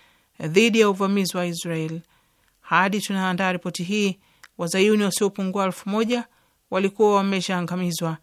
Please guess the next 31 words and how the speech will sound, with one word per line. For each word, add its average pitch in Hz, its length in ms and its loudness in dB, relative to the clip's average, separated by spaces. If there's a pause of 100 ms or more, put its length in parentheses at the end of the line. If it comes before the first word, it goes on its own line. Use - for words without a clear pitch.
(340)
na 185 100 -4
mamia 185 440 0
wengine 180 380 0
kujeruhiwa, 175 720 -2 (440)
huku 202 220 2
idadi 208 400 4
isiyojulikana 202 840 0 (300)
wakiwa 208 360 0
wametekwa 185 680 -2 (380)
na 190 140 -2
wana 175 220 2
mapambano 160 680 -4 (460)
wa 165 240 -4
Palestina. 160 840 -6 (760)
Na 226 80 2
huu 285 120 6
ndio 277 120 8
mwisho 233 460 4
wa 190 280 2
taarifa 196 640 -2
ya 180 120 -6
habari 175 400 -2
za 175 100 -6
ulimwengu 196 360 -4
kwa 196 120 -4
asubuhi 190 400 -4
hii 196 260 -4
kutoka 170 360 -8
Idhaa 170 180 -4
ya 170 60 -4
Kiswahili, 165 680 -6